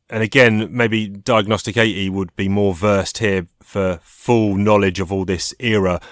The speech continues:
of U K comics. But this was, this was, I guess, from the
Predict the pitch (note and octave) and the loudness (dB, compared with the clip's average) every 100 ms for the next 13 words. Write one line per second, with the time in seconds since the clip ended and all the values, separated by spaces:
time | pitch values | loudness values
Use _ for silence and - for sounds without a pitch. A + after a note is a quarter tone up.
0 | - - F2 G2 F#2 G2 - A2+ F#2+ F2 | -16 -12 -8 -8 -4 -4 -2 -2 -2 -6
1 | - - A2 - - - - - - E3 | -4 0 0 -2 -18 -20 -20 -20 -2 0
2 | - D#3 D3+ C#3 A#2 - - _ _ - | 0 2 4 4 0 -4 -10 _ _ -20
3 | _ _ D3+ - B2+ C3 C3+ A#2+ C#3 B2+ | _ _ -4 -2 0 2 4 2 2 2
4 | B2 A#2+ A#2 | 2 2 0